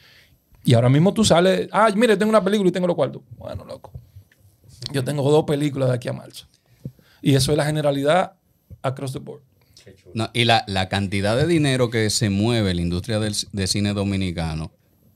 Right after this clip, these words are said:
Speaker 2: también es un dinero que aprovecha el país. Yo creo que la ley de cine,
Speaker 1: Completamente.
Speaker 2: en vez de, de, de revisarla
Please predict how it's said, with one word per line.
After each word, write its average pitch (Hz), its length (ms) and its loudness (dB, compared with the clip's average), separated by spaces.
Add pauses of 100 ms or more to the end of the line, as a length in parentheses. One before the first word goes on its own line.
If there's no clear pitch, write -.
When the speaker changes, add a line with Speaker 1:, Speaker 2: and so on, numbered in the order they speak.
(260)
Speaker 2:
también 98 420 0
es 117 140 -2
un 120 100 -2
dinero 107 460 -2
que 101 240 0
aprovecha 95 540 2
el 90 100 0
país. 104 340 -2
Yo 92 140 -2
creo 95 180 -2
que 104 140 -8
la 107 140 -2
ley 92 260 -2
de 120 120 -2
cine, 131 480 2
Speaker 1:
Completamente. 135 460 -2
Speaker 2:
en 104 160 2
vez 113 320 4
de, 127 300 0
de, 120 220 0
de 110 140 -2
revisarla 110 840 0